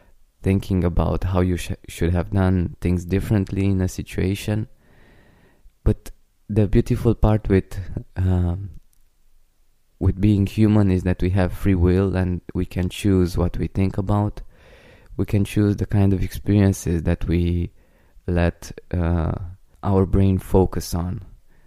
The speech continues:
you know, so you can focus on the beautiful memories that you have, even if it's one week old,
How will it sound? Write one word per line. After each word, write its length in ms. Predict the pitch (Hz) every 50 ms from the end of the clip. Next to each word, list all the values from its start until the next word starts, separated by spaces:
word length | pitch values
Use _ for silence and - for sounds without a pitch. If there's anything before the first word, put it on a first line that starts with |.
| - -
you 100 | 98 98
know, 220 | 101 101 98 98
so 200 | 101 - - 110
you 180 | 101 101 98 95
can 580 | - - 110 107 104 107 104 98 95 98 110 - _ _ _ - - -
focus 580 | - - - 113 110 107 - 113 104 - -
on 420 | 104 98 98 98 98 95 92 95 101 - _ _ _ _ _ _ _ - -
the 120 | - 95
beautiful 440 | 98 104 110 - - 110 - - 101
memories 520 | 98 95 92 92 92 90 90 87 87 85 85
that 220 | - 87 - -
you 60 | -
have, 300 | 85 87 92 87 90 92 - - - _ - - - _ _ _ -
even 300 | - 107 98 104 104 104
if 280 | 104 98 95 - - - - - - _ _ _ - _ _ - -
it's 280 | - 95 92 - - -
one 260 | 98 98 101 107 110
week 280 | 110 110 107 - - -
old, 400 | 107 104 104 101 98 98 95